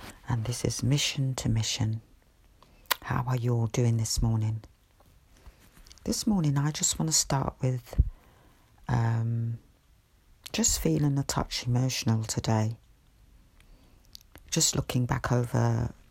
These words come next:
this year. Twenty-nine, twenty nineteen has been a year of new opportunities, changes,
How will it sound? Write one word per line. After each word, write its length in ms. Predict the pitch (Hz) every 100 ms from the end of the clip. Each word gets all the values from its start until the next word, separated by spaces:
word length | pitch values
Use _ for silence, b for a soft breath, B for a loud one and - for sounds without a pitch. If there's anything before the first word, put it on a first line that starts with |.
| _ -
this 260 | 120 -
year. 300 | 107 107 107 - _ _ - - B B B B B B B B
Twenty-nine, 960 | - 226 240 196 185 160 143 135 135 139 B B - - - - -
twenty 360 | 196 202 214
nineteen 800 | 196 170 160 151 - 151 143 123
has 560 | 120 - 147 151 131 -
been 300 | - 123 120
a 60 | 120
year 400 | 120 127 127 120
of 420 | - 117 117 117 -
new 300 | 110 123 -
opportunities, 880 | - - - 139 143 143 - 139 -
changes, 840 | - 131 139 139 135 139 143 -